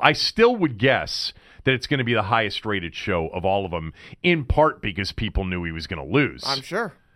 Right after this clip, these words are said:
Speaker 1: Don't you think? 'Cause not everybody was catching it every night, but it, you, w-,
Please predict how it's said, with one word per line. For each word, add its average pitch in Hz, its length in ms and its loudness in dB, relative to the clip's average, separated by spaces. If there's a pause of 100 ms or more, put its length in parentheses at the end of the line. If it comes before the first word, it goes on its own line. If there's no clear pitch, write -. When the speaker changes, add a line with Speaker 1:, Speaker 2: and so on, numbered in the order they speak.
(220)
Speaker 1:
Don't 120 240 0
you 131 80 0
think? - 200 0
'Cause 127 160 0
not 190 180 4
everybody 160 420 2
was 104 160 -4
catching 123 360 0
it 98 140 0
every 92 260 0
night, 98 360 0 (280)
but 117 140 0
it, 113 60 -2
you, 113 160 -6
w-, 107 500 -4